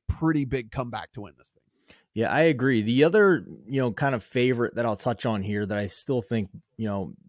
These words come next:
Speaker 2: it's not everybody's cup of tea. I understand that, but Larry Markkinen for most improved player now is in a situation where the second and third choices, Shai Gil-, Gilgeous-Alexander is, is not playing every game the rest of the season,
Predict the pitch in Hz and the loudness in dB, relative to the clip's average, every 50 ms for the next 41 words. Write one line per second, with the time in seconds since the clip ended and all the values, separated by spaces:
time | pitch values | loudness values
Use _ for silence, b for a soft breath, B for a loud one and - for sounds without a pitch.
0 | 65 65 - 110 - 139 139 127 - - - 120 120 117 110 117 110 - - - | -14 -12 -12 -8 -4 -2 0 0 0 0 0 -2 0 0 0 0 -2 -2 -2 -4
1 | 113 - 104 - - - 147 143 135 117 107 104 101 95 - - 139 135 135 135 | -4 -4 -6 -6 -2 0 2 4 4 2 2 -2 -4 -6 -6 -4 -4 -2 -2 -2
2 | 135 135 131 120 - - 120 110 110 101 - _ b b b b b b b b | 0 0 -2 -2 -2 -2 -2 0 0 -2 -4 _ b b b b b b b b
3 | b b b b - 120 - - _ _ - - 113 131 131 131 190 185 156 139 | b b b b -20 -20 -20 -20 _ _ -18 -10 -4 -2 0 2 4 4 4 6
4 | 135 135 135 135 - 131 120 110 101 98 - - 113 113 117 123 127 120 - 135 | 6 4 4 4 2 0 0 0 -2 -2 -4 -2 0 2 2 2 2 0 -2 -2
5 | 117 107 - - 131 127 113 101 - _ - - 113 107 101 98 95 90 90 85 | -2 -2 -4 -2 -2 -2 -2 -4 -8 _ -10 -4 -2 -2 0 0 -2 -2 -2 -4
6 | 82 87 80 95 98 120 131 127 - - 151 120 - - 120 120 117 113 110 - | -4 -4 -4 -4 -4 -4 -4 -2 -2 0 -2 0 0 0 2 2 2 2 2 0
7 | - 117 113 110 107 110 110 107 104 104 104 104 85 - 107 110 - - 151 147 | -2 -2 -2 0 0 0 0 0 0 0 0 -2 -2 -4 -4 -4 0 0 0 0
8 | - 165 156 139 120 - 127 120 117 107 - - - 104 107 101 - - 98 98 | 2 0 0 0 0 2 2 2 2 2 -2 -6 -2 -2 -2 -2 -2 -4 -6 -6
9 | 95 - - 135 131 123 135 131 127 - - - _ - - 120 117 107 101 - | -6 -2 -2 -2 0 0 -2 -4 -4 -6 -16 -20 _ -4 -2 -2 -2 -2 -4 -4
10 | - 104 110 101 87 90 104 104 104 95 98 95 95 90 - - 113 92 92 113 | -2 -2 -2 -2 -4 -4 -4 -4 -4 -4 -4 -4 -6 -8 -10 -10 -10 -8 -4 -2
11 | 123 147 - - - - 143 135 131 120 113 110 101 110 101 87 104 101 98 95 | -2 -2 -2 -2 -4 -2 -2 0 0 0 -2 -2 -2 -2 -4 -4 -4 -4 -4 -4
12 | 95 92 92 90 87 - - 87 90 - - 90 85 82 85 - 82 87 98 | -4 -4 -6 -6 -6 -8 -10 -12 -12 -12 -12 -12 -12 -12 -12 -12 -12 -12 -14